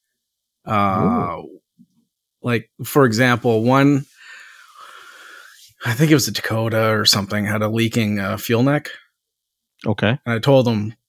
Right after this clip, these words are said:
Speaker 1: "This thing needs a fuel neck. Like, it's, it's leaking. It's no good." "Oh, just put some gasket maker on there." I'm like, "What are you talking about, man? Like,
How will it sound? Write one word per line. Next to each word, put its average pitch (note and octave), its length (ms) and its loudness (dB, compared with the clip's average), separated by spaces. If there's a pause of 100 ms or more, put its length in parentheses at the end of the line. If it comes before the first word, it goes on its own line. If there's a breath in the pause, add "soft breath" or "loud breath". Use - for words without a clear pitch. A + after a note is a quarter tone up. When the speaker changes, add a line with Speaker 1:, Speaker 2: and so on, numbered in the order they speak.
Speaker 1:
"This A#2 120 -2
thing B2+ 140 4
needs A#2 160 2
a - 40 -6
fuel A#2 240 0
neck. D#2+ 280 -10 (360)
Like, G2+ 160 -12
it's, - 240 -14 (120)
it's - 180 -14
leaking. A2 260 -4
It's F#2 140 -10
no G#2 100 -6
good." G2+ 240 -10 (220)
"Oh, C3+ 220 4
just C3 300 -4
put D#3 140 2
some B2 340 -2 (340)
gasket C#3 360 0
maker A#2+ 360 -2
on G#2 180 -2
there." G2+ 360 -8 (220)
I'm B2 80 -10
like, C#3 100 -12 (160)
"What F3+ 120 -6
are - 20 0
you F4 60 0
talking G#2+ 380 -4
about, G#2 180 -6
man? G#2+ 340 -2
Like, G#2+ 140 -6